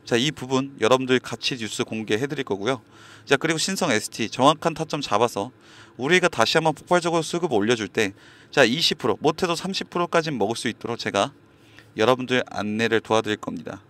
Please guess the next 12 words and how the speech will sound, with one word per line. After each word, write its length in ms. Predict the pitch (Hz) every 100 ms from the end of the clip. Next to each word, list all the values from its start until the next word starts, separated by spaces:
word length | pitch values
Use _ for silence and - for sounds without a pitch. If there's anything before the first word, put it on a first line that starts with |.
| _ _ - - -
물론 280 | 139 165
저뿐만이 540 | 156 117 - 151 151 147
아니라 340 | 98 98 98 101 -
여기 220 | 110 120
계신 280 | 113 - 120
교수님 520 | - 117 143 135 127
포함 360 | - 147 120 143 - _ - - - -
같이 340 | 113 - 143
말씀을 480 | 110 98 95 123 127
좀 140 | 123
드릴 260 | 120 120 147
건데, 520 | - 98 92 120 113